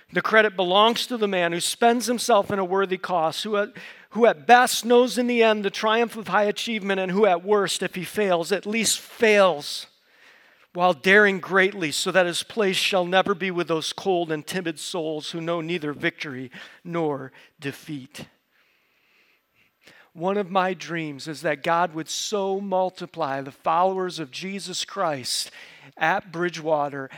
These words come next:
and in other churches in this county that we would change the t-, statistics of Susquehanna County and Wyoming County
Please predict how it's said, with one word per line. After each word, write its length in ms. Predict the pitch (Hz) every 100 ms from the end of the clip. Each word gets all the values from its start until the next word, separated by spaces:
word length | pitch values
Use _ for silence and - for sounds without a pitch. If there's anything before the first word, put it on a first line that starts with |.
| -
and 300 | 196 190 202
in 140 | 202 -
other 300 | 190 190 202
churches 600 | 202 - 190 - 175 156
in 120 | 170
this 200 | 165 156
county 500 | - 165 165 147 135 - -
that 260 | 170 156 151
we 220 | 180 214
would 300 | 226 196 -
change 600 | - - 208 208 214 -
the 100 | 190
t-, 180 | - 165
statistics 1040 | - - 165 - - 208 - 151 131 -
of 160 | - -
Susquehanna 680 | - 175 - - 160 151 143
County 460 | 143 135 127 139 120 - - -
and 240 | 156 156
Wyoming 560 | 160 156 165 175 170 156
County 460 | 147 135 127 120